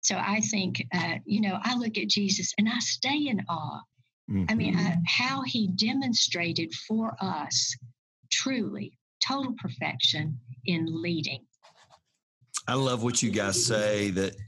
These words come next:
Speaker 2: in your core principles, that leadership happens anytime you influence the thinking, behavior, or development with another, of another, which encompasses basically everybody.
Speaker 1: It does.
Speaker 2: Everybody is in some position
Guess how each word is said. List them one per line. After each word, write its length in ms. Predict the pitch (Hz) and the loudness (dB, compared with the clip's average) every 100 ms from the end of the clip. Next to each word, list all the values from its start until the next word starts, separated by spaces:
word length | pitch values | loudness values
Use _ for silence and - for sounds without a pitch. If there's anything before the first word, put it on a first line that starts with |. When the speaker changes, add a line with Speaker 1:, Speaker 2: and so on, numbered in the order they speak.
| - | -2
Speaker 2:
in 180 | 117 117 | 2 2
your 120 | 110 | 0
core 240 | - 123 | 0 -2
principles, 840 | - 117 107 - 101 95 92 - - - - - | 0 0 0 0 0 0 2 0 -2 -12 -20 -6
that 140 | - 113 | 0 2
leadership 580 | 123 131 143 135 135 - | 2 2 2 2 0 0
happens 460 | 117 113 110 101 | -2 0 0 2
anytime 480 | 120 131 - 123 113 | 2 2 2 2 2
you 140 | 107 | 2
influence 440 | 110 113 117 113 - | 2 2 2 0 0
the 80 | 98 | -4
thinking, 520 | 92 117 117 127 117 | 0 0 2 0 0
behavior, 680 | 98 90 107 101 104 101 98 - _ _ | 0 0 0 2 0 0 -4 -14 _ _
or 140 | 113 | 0
development 640 | 107 92 104 - 101 95 | 0 2 0 0 0 0
with 140 | 92 95 | 2 2
another, 500 | 95 95 95 87 82 _ - | 2 2 2 0 -2 _ -2
of 180 | 127 | 0
another, 460 | 113 107 113 98 87 - - _ | 2 0 2 0 -2 -8 -20 _
which 420 | 135 151 147 - - | 0 2 2 -2 0
encompasses 720 | 139 127 131 135 - - 104 | 0 2 0 0 0 0 0
basically 600 | 85 135 151 131 131 107 | 0 0 2 0 2 0
everybody. 560 | 69 107 101 85 76 - - _ - - - | 0 0 2 0 -4 -8 -18 _ -20 -10 -4
Speaker 1:
It 160 | 202 | 0
does. 160 | - 165 | 0 0
Speaker 2:
Everybody 680 | 160 185 143 127 127 127 127 | 0 0 2 2 2 0 2
is 180 | 120 | 2
in 180 | 110 101 | 0 0
some 460 | 98 - 139 135 135 | 2 2 2 2 0
position 800 | 131 127 113 101 120 - 117 98 | 0 0 2 2 2 2 2 0